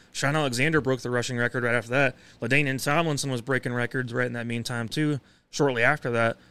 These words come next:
Um, and now all of a sudden, like, the whole game is just so pass-oriented, and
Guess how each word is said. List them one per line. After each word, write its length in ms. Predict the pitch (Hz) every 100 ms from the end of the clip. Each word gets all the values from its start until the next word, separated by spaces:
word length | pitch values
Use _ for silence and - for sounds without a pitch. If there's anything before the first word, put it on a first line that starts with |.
| _ -
Um, 340 | 123 113 110
and 60 | 123
now 140 | 170
all 60 | 175
of 40 |
a 20 |
sudden, 240 | 135 139 135
like, 140 | 127
the 100 | 127
whole 140 | 127 156
game 320 | 123 151 139
is 100 | 101
just 320 | 123 - -
so 280 | - 139 143
pass-oriented, 880 | - 127 127 120 135 127 113 107 101 - - - -
and 500 | 117 113 110 110